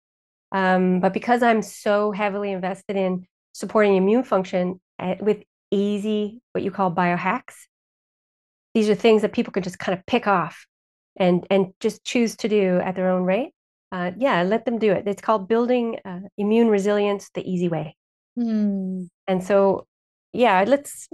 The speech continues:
Speaker 1: let's do it for free. It's called, it's at the easy way dot C A back, uh, forward slash immune.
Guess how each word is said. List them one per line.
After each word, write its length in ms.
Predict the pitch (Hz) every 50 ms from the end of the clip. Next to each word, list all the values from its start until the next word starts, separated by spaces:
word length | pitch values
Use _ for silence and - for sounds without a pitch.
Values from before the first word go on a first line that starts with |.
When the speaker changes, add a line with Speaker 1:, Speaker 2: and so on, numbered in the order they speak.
| 311 _ _ _ _ -
Speaker 1:
let's 200 | 247 247 247 - -
do 100 | - 311
it 100 | 294 -
for 140 | - - 220
free. 460 | 208 - - 240 220 185 175 165 - _ - - - - _ -
It's 200 | 202 185 - -
called, 280 | - 226 220 220 220 -
it's 120 | 208 214
at 180 | - 196 196 -
the 160 | - 208 - 233
easy 220 | 247 262 269 285
way 280 | 269 233 240 233 233 226
dot 280 | 196 214 208 196 -
C 240 | - - 214 202 -
A 380 | - 196 185 196 233 277 349 339 _ _ _ _ _ _ _ _ _ -
back, 300 | - 202 196 196 - -
uh, 60 | -
forward 340 | 185 - 226 226 226 220 220
slash 340 | - 220 202 196 190 185 - -
immune. 460 | - 196 190 190 190 185 175 165 165